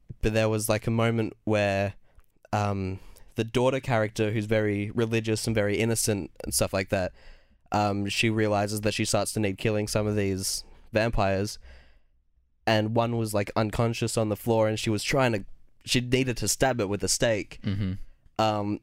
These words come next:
Speaker 1: but she couldn't do it. She
Speaker 2: Oh,
Speaker 1: would
Speaker 2: yeah.
Speaker 1: lift it up and then go,
Speaker 2: <laughs>
Speaker 1: "No,"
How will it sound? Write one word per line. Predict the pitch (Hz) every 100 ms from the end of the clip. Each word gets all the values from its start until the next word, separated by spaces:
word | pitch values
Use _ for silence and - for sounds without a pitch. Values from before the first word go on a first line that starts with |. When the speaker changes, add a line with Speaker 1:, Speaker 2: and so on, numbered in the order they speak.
| -
Speaker 1:
but | 113
she | 117
couldn't | - 139 113
do | 123 151
it. | -
She |
Speaker 2:
Oh, | 120
Speaker 1:
would | 113
Speaker 2:
yeah. | -
Speaker 1:
lift | 107
it | 143
up | 139 - -
and | 139
then | 139 135
go, | 117 135 -
Speaker 2:
<laughs> | -
Speaker 1:
"No," | 156 156 139 135 131 123